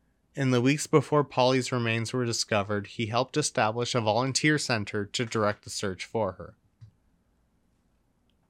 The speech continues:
During this period, he abandoned his successful car rental business,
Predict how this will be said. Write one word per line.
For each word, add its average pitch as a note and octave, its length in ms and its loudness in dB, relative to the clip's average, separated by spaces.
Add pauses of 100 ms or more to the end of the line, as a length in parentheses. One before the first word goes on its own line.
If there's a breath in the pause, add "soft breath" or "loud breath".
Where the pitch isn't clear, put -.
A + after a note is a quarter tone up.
During C#3 380 6
this D3 200 4
period, B2 520 4
he C3 160 4
abandoned B2+ 640 4
his A#2+ 180 -4
successful B2+ 680 -2
car B2+ 300 2
rental G#2+ 340 -2
business, G2 680 -6